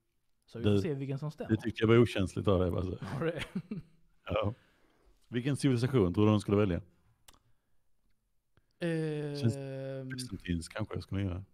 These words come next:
Speaker 1: Vad sa du?
Speaker 2: Byzantins kanske.
Speaker 1: Jag tänk-, tror hon väljer Magyars.
Speaker 2: Tror du det?
Speaker 1: Ja, hon heter ju nästan
Speaker 2: Ja, ja. Mm, mm. Vi får se när, när detta nu händer.
Speaker 1: Veronica Magyars, säger hon ju.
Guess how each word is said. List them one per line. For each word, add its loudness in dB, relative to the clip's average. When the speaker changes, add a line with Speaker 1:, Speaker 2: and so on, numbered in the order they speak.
Speaker 1:
Vad -12
sa -16
du? -14
Speaker 2:
Byzantins 2
kanske. -6
Speaker 1:
Jag -18
tänk-, -12
tror -4
hon -4
väljer -6
Magyars. -10
Speaker 2:
Tror -2
du 0
det? -2
Speaker 1:
Ja, -18
hon -10
heter -16
ju -14
nästan -12
Speaker 2:
Ja, 2
ja. 0
Mm, -4
mm. -2
Vi 0
får -2
se 0
när, 0
när 0
detta 0
nu 4
händer. 4
Speaker 1:
Veronica -10
Magyars, -10
säger -14
hon -18
ju. -14